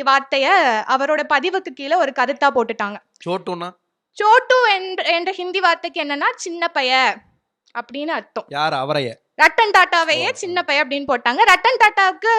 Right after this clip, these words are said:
Speaker 1: நமக்கே தெரியும் எவ்வளவு ரசிகர்கள் இருக்காங்கன்ட்டு. எல்லா ரசிகரும் மொத்தமா போய் அந்த பொண்ணோட Instagram-ல என்ன பண்ணிட்டாங்கன்னா, அந்த பொண்ணை போட்டு தாக்க ஆரம்பிச்சிட்டாங்க. அப்ப ரத்தன் டாட்டா சொன்னாரு,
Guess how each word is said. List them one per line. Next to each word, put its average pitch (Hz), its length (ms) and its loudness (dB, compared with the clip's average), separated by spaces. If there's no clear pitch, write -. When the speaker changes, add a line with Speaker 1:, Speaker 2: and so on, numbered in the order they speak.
Speaker 1:
நமக்கே 330 420 0
தெரியும் 359 420 0
எவ்வளவு 392 420 4
ரசிகர்கள் 339 560 2
இருக்காங்கன்ட்டு. 240 560 -2
எல்லா 480 320 6
ரசிகரும் 440 540 4
மொத்தமா 466 460 2
போய் 381 260 0
அந்த 381 260 0
பொண்ணோட 381 360 2
Instagram-ல 302 580 0
என்ன 269 120 -6
பண்ணிட்டாங்கன்னா, 262 540 0
அந்த 359 240 4
பொண்ணை 359 240 2
போட்டு 311 280 -2
தாக்க 277 340 4
ஆரம்பிச்சிட்டாங்க. 226 500 -6
அப்ப 247 120 -4
ரத்தன் 370 320 -2
டாட்டா 302 200 -2
சொன்னாரு, 247 440 -6